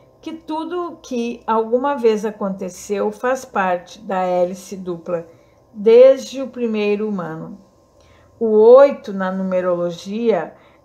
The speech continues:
é a responsabilidade e manifestação prática. Como veremos mais adiante, este é o número perfeito para representar o registro akáshico.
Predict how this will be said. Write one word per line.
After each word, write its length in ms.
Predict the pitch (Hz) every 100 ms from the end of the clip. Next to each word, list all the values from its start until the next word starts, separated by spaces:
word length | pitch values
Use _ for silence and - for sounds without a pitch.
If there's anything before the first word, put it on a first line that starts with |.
| _
é 280 | - 220 220
a 120 | 226
responsabilidade 1600 | 233 247 240 - 247 247 247 262 254 254 269 208 185 185 185 220 -
e 160 | 220
manifestação 1300 | 220 214 214 220 220 226 - 202 196 - 226 240 262 -
prática. 760 | 202 180 170 - 175 - 165 165 _ _ _ _ _ -
Como 300 | 311 320 311
veremos 640 | 247 226 208 208 202 202
mais 280 | 202 185 180
adiante, 760 | 175 175 185 196 214 - 240 - _ _
este 480 | 226 226 226 - 247
é 120 | 214
o 100 | 208
número 420 | 208 208 208 208 214
perfeito 720 | - 247 254 - 202 196 214
para 320 | - 190 190
representar 1160 | 190 190 196 190 185 185 180 190 185 196 202 -
o 180 | 233 247
registro 720 | 247 254 208 190 190 208 -
akáshico. 880 | 208 208 208 165 156 - - - -